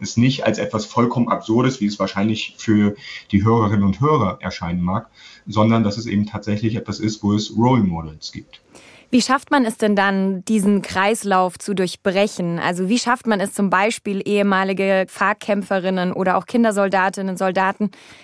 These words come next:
Speaker 2: da rauszuholen und vielleicht auch wieder in eine Gesellschaft, in eine demokratische, vielleicht eine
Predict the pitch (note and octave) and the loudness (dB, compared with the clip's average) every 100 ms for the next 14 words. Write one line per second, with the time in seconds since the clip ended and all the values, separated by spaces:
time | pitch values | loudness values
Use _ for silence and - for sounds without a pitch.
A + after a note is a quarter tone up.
0 | - G#3 G3 G3 A#3 D4 - B3+ G3 G3 | -2 0 2 2 0 -2 -4 -2 0 2
1 | G3 F#3+ F#3 F#3 G3+ G3+ A3 - G3 G3+ | 2 0 -4 -4 0 0 0 -2 -2 0
2 | G3+ - G3+ - G3 F#3+ G3 G3 A#3 B3+ | 0 2 0 0 0 0 0 2 2 2
3 | G#3+ G3+ G#3+ F#3+ F#3 G3 G3+ G3 - G3+ | -2 -2 -4 -2 0 0 0 0 0 -2
4 | A#3 G#3 G3 G3 F#3 - G3 | 0 -4 -8 -6 -4 -2 0